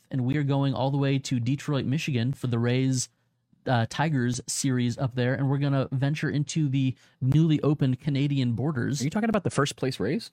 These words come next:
Speaker 1: The first place Rays, the best record in the American League. We're gonna go up to Detroit and, uh, see if we can catch a Miggy home run ball, see if we can, uh,
Speaker 2: Are you gonna see my friend Ken Leslie?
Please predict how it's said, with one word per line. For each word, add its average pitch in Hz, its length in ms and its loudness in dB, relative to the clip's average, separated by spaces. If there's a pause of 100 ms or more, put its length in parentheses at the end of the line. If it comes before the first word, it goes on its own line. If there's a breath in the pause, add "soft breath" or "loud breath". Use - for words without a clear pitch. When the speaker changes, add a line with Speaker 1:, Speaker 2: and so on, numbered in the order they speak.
Speaker 1:
The - 160 -18
first 196 220 -4
place 190 240 0
Rays, 185 200 2
the - 60 0
best 135 300 0
record 185 240 0
in 151 60 2
the 151 60 4
American 156 340 0
League. 160 280 -2 (600 soft breath)
We're 139 140 0
gonna 151 160 0
go 135 200 0
up - 280 -2
to 160 160 -2
Detroit 165 640 -2 (580)
and, 135 340 2
uh, 139 460 4
see - 240 0
if 131 100 0
we 151 80 2
can 143 80 2
catch 139 220 -2
a 135 40 2
Miggy 127 340 2
home 131 200 0
run 131 140 0
ball, 156 320 -2 (560)
see - 280 0
if 123 120 -2
we 135 100 2
can, 123 220 2
uh, 117 60 4 (100)
Speaker 2:
Are - 80 -
you 147 40 0
gonna 185 160 2
see - 180 0
my 165 140 0
friend 151 240 0
Ken 127 140 0
Leslie? 156 400 -4